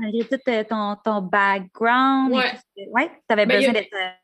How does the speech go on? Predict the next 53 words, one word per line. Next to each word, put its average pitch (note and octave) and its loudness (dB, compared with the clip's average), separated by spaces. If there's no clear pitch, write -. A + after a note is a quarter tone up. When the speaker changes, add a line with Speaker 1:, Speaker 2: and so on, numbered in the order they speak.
Speaker 2:
il B3 0
y - 4
a C4+ 4
une C4 -2
Speaker 1:
encadrée D4 0
quand D4 2
Speaker 2:
portion E4+ -2
de F#4+ 2
Speaker 1:
même. - 0
Speaker 2:
mon C4 0
portefeuille C4+ -2
où, C4 -6
que, A3+ -4
où, A#3 -8
où A#3 -4
je A3+ -8
suis A#3+ -2
autonome, A#3 -4
puis A3+ -8
je, F#3 -8
je G3+ -6
m'observe G#3+ -4
à G3+ -4
travers F#3+ -4
ça. A#3 -8
Mais, B3+ 0
euh, G3 0
j'ai, F3+ -10
j'ai G#3 -6
encore, C4 -6
parce A3+ -8
que, - -12
tu A#3 -16
sais, - -12
il A#3+ -8
y B3+ 0
a A#3+ -2
quand B3+ -4
même D#4+ -4
eu F4 -4
beaucoup B3+ -10
de - -8
changements B3 -4
dans A#3+ -4
les A3 -4
dernières G#3+ -4
années, A#3 -4
puis C4 -10
je G3 -10
veux A3 -4
m'assurer G#3+ -8
de A#3+ -2
bien G#3 -6